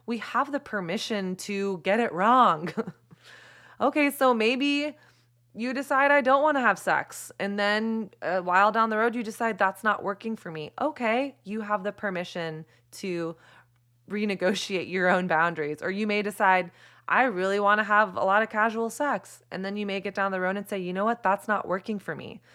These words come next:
At any point in the story, we have the permission to change our boundaries.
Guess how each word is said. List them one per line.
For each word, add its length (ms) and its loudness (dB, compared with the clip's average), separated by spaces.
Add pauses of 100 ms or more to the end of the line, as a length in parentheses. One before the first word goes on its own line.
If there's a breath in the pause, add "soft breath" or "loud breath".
(300 soft breath)
At 140 -2
any 240 0
point 240 -2
in 60 -6
the 80 -6
story, 520 -4
we 280 -8
have 200 -4
the 120 -4
permission 800 -8 (500 soft breath)
to 380 -6 (380 soft breath)
change 320 -2
our 80 -2
boundaries. 560 -4